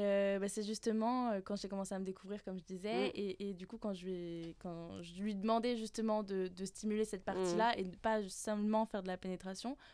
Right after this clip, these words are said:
Speaker 1: où j'ai commencé à en avoir.
Speaker 2: Mm.
Speaker 1: Et, euh, et du coup, bah, de, ça allait de mieux en mieux, tu vois.
Speaker 2: Ok.
Speaker 1: Mais c'était très, enfin, j'en avais jamais eu avant.
Speaker 2: Est-ce que tu penses que c'est lié au fait que tu ne te connaissais pas ou que tu te connaissais moins ?
Speaker 1: Je pense qu'il y a deux raisons.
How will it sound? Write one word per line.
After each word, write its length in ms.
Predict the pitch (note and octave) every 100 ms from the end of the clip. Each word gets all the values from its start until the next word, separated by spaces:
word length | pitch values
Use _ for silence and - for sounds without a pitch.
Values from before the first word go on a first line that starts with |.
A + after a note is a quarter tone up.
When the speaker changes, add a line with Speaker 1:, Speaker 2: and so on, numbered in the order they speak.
| -
Speaker 1:
où 40 | G3
j'ai 160 | F#3
commencé 380 | F#3 A#3 A#3 C4+
à 60 | B3+
en 140 | A3+
avoir. 380 | G3+ F#3 G3 C#4 -
Speaker 2:
Mm. 240 | F3+ F#3 A3 - - - G3+
Speaker 1:
Et, 160 | G#3
euh, 260 | F#3+ F#3 F#3
et 100 | F#3+
du 180 | F3 F#3
coup, 160 | -
bah, 180 | A3+ G3
de, 260 | F3+ F3+ F3
ça 140 | F3 F#3+
allait 100 | F#3
de 40 |
mieux 180 | F#3+ F3+
en 80 | G3
mieux, 160 | G3+
tu 160 | E3+ -
vois. 80 | E3+ - G#3
Speaker 2:
Ok. 200 | G#3 F#3+
Speaker 1:
Mais 160 | G3+ G3
c'était 280 | F#3+ F#3 F#3
très, 180 | -
enfin, 200 | - G3
j'en 100 | F#3
avais 140 | F#3 F#3
jamais 200 | G3+ G#3+
eu 80 | A3
avant. 220 | G3+ F3+ - - -
Speaker 2:
Est-ce 240 | G#3+ G#3
que 100 | -
tu 220 | D4 - B3
penses 520 | - G#3+ B3+ - - -
que 100 | G#3+
c'est 240 | G3 -
lié 420 | F#3+ F#3 G#3 A3 -
au 100 | F#3
fait 220 | F3 G#3
que 140 | - G3
tu 320 | - - F#3
ne 200 | F3 D#3+ -
te 340 | - D#3 D#3 D3+ -
connaissais 480 | - G3+ F#3+ F3+ -
pas 160 | - A3+
ou 40 |
que 60 | A3
tu 120 | -
te 60 | -
connaissais 380 | E3+ E3 - E3
moins ? 320 | E3+ E3+ A3
Speaker 1:
Je 80 | -
pense 160 | D#4 D4+
qu'il 120 | C4+
y 40 |
a 40 | G#3+
deux 120 | A#3+
raisons. 340 | A#3+ A3+ F3+